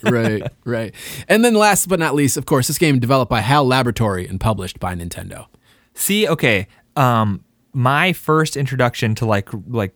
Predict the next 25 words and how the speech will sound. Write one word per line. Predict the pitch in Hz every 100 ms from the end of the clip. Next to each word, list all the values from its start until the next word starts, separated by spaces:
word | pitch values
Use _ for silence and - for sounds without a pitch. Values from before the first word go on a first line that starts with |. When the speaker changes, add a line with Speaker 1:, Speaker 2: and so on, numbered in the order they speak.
| -
Speaker 2:
knowing | 113 107 107 110 110
what | 104
hal | - - 98 113
was, | 123 127 113
was | 107 127 240 269
Super | - 143 120
Smash | 117 107 104 -
Bros. | 110 104
because | 104 127 127 143
Speaker 1:
Mm-hmm. | 139
Speaker 2:
of | 123
that | 120 110
weird | 104 117 135 160 190 165
logo | 147 185 180 120
that | 110 101
comes | - 113 98
Speaker 1:
Yeah. | 117
Speaker 2:
up | 110
on | 110 104
the | 104
Super | 101 - 120 120
Smash | 117 113 110
Bros. | 117 110
N | 107 113
sixty-four, | 113 113 107 110 110